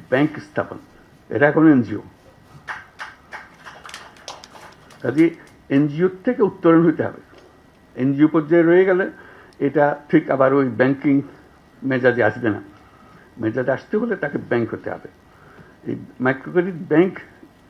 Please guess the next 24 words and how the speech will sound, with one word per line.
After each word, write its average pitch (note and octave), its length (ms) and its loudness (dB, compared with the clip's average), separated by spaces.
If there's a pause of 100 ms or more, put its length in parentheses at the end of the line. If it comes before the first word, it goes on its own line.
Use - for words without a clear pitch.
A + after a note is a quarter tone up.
(140)
নামে C3 280 -2
একটা - 200 -8
আইন B2 260 0
করতে A2+ 340 -6
হবে, D#3+ 180 -8 (540)
যেটা A2+ 220 -6
আইনের G#2 180 -4 (100)
কথা B2+ 260 -10 (460)
আভাস A2 280 -6
ইঙ্গিত G#2+ 280 -8
আমরা A2+ 180 -6
পাচ্ছি G#2+ 360 -8
এখানে। A2+ 260 -8 (640)
এটা - 200 -4
পরিষ্কারভাবে C#3+ 720 -4
এটা A#2+ 240 -8 (120)
নতুন A#2 380 -6
একটা G#2+ 220 -12
ব্যাংক A2 280 -8
হতে - 220 -8
হবে, D3+ 160 -6 (560)
নতুন G#2 280 -6
একটা - 560 -16
আইনে। A2+ 260 -4